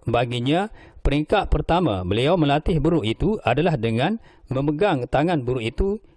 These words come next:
Dia sudah tahu buruk itu boleh berkhidmat kepadanya atau tidak. Selepas itu, dia akan meminta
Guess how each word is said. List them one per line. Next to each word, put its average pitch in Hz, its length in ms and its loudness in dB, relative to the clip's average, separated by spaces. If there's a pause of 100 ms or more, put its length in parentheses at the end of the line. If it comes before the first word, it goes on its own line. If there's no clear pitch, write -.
(100)
Dia 135 160 0
sudah 165 240 2
tahu 180 400 0
buruk 143 160 0
itu 170 320 0
boleh 156 320 2 (240)
berkhidmat 151 560 -2
kepadanya 135 640 0
atau 143 320 0
tidak. 147 320 -2 (400)
Selepas 143 400 0
itu, 175 240 -2
dia 156 240 0
akan 175 320 0
meminta 156 560 -2